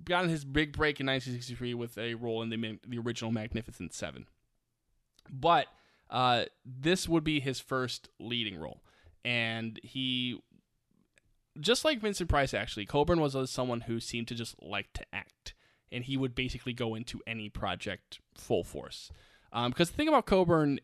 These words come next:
as an actor is that he's very much someone who goes between being in, like, these prestige films, sort of like The Great Escape and, and stuff like that, um, and also doing kind of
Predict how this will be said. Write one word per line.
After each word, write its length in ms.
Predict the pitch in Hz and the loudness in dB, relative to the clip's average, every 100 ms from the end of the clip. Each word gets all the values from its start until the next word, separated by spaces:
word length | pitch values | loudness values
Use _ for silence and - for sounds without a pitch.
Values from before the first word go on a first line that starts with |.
| - | 2
as 320 | 143 143 127 | 4 4 2
an 80 | 127 | 2
actor 540 | 123 - 123 101 92 _ | 0 0 0 0 -2 _
is 160 | - 127 | -2 2
that 180 | 139 113 | 2 0
he's 380 | - 165 180 147 | -4 -4 -2 2
very 300 | 143 170 185 | 6 8 8
much 200 | 175 160 | 6 4
someone 380 | - 156 151 139 | 2 2 2 4
who 160 | 139 | 4
goes 340 | 127 131 131 131 | 4 4 4 2
between 560 | 127 - 127 120 113 | -2 -2 0 2 0
being 320 | 113 120 120 120 | 0 2 2 0
in, 200 | 107 123 | -2 -2
like, 220 | 107 107 | -2 -4
these 280 | 113 113 - - | -4 -4 -8 -8
prestige 520 | - 127 - 135 120 | -6 -4 -4 -4 -4
films, 380 | - 123 113 113 | -4 -6 -6 -6
sort 160 | - 113 | -4 -4
of 80 | 113 | -6
like 140 | 113 | -8
The 80 | 120 | -10
Great 340 | 120 123 110 | -2 0 0
Escape 540 | 107 - - 110 107 104 | -2 -6 -6 -8 -6 -8
and, 220 | 101 120 - _ - | -8 -10 -16 _ -10
and 140 | 110 | -8
stuff 320 | - 104 - | -4 -6 -6
like 200 | 101 107 - | -12 -10 -8
that, 240 | 90 - _ - _ _ - | -8 -10 _ -20 _ _ -4
um, 460 | 117 113 110 110 98 _ _ _ _ - | 0 2 0 -2 -6 _ _ _ _ 0
and 760 | 135 131 123 120 117 117 117 110 _ _ _ | 2 4 2 2 0 -2 -4 -8 _ _ _
also 360 | 143 151 - 131 | 6 8 6 2
doing 460 | 120 143 135 123 | 4 4 6 2
kind 220 | 123 131 | -2 -2
of 80 | 120 | -2